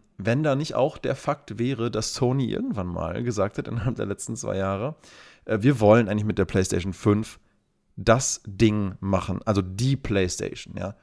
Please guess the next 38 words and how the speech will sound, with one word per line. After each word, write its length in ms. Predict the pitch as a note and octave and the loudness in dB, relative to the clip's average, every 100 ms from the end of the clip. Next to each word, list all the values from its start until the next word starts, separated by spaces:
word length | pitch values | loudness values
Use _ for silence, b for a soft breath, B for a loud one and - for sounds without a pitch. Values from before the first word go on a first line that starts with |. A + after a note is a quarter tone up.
| b | b
für 260 | - G#2 | -6 -2
alle 300 | - A#2+ A2 | 2 4 4
PlayStation-Games. 1000 | F#2 - G2 F#2+ F#2+ F2+ F#2+ - F2 - - B B B | 2 0 0 0 -2 -4 -4 -4 -6 -8 -14 B B B
Und 160 | - B2+ | 0 4
irgendwie 260 | F3+ A3 G3 | 4 2 -2
ist 140 | F#3 | -4
das 100 | F3+ | -4
dann 180 | D#3+ D#3+ | -2 0
so, 160 | D#3+ | 0
na, 520 | E3+ F3 G3 G#3 B3+ C4+ | 0 -2 -6 -6 -4 -4
ist 200 | A3 - | -4 -4
dann 140 | F#3 | -6
ziemlich 300 | - G3+ G#3+ | -4 -4 -2
in 80 | G3 | -2
der 80 | F#3 | 0
Versenkung 420 | D#3 D3 D3 D#3+ | 2 2 2 0
verschwunden, 500 | A2 - G#2+ A2 A2+ | -2 -2 -2 0 0
dieses 240 | A2 A#2 | 0 -2
Argument, 520 | B2 A2 A2 G2+ C#3+ | -4 -2 0 0 0
weil 180 | B2 A2 | -2 -2
ich 100 | A2 | 0
weiß 200 | A2+ A2 | 0 0
nicht, 80 | G2 | 0
ob 80 | F2 | -4
sie 100 | F2+ | -2
vielleicht 220 | F2+ E2+ | -2 -2
gemerkt 300 | F2+ F2 - | -2 0 0
haben, 100 | G2+ | -2
dass 100 | F2 | -2
es 120 | F2 | -2
doch 160 | F#2+ - | -2 -2
nicht 100 | D3+ | -4
so 80 | - | -4
einfach 260 | - D3 | -6 -6
ist, 200 | - - | -6 -4
die 80 | G2 | -2
ganze 260 | G2 G2 G2+ | 0 0 -2
Rückwärtskompatibilitätsgeschichte 1500 | A2 F#2+ - G#2+ G2 G2 F#2 F2+ G2+ - - F2 - G#2 | -2 -4 -2 -4 -2 0 0 0 -2 -4 -4 -4 0 -2